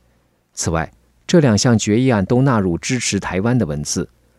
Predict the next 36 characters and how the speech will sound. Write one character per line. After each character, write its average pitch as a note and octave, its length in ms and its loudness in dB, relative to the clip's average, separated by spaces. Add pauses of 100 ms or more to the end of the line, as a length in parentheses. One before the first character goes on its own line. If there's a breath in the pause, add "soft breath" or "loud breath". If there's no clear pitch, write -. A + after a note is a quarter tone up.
(120)
包 D#3+ 160 4
括 D3 180 2
强 G#2 240 -2
烈 C#3+ 140 4
主 E2 180 -2
张 G2 200 0
台 G2 180 -4
湾 A2 160 2
作 A#2+ 200 2
为 F2+ 120 0
观 B2+ 220 2
察 F#2+ 200 -2
员 E2+ 280 -2 (220)
有 G#2+ 180 4
意 C#3+ 260 0
义 A2 80 2
地 E2+ 100 0
参 A#2 280 0
与 A2+ 120 2
国 D2+ 240 -4
际 G#2 200 -2
组 C2+ 180 -12
织 - 160 -8
会 F2+ 180 0
议， D#2+ 220 -6 (380)
以 G2+ 120 0
及 B2 180 0
呼 D#3 220 2
吁 C3 140 2
欧 C#3 160 2
盟 A2 180 4
和 G2+ 160 0
台 G2 200 -2
湾 B2 140 2
当 C3+ 180 2
局 D#3 320 -6